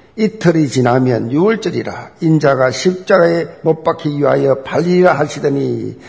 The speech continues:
사 절에 보니까 예수를 흉계로 잡아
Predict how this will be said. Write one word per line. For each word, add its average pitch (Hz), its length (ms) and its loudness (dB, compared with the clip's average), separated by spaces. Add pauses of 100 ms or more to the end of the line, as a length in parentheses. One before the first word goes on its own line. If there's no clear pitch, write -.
(140)
사 - 240 -2
절에 175 180 4
보니까 156 420 0 (220)
예수를 151 680 0
흉계로 147 680 0
잡아 139 360 0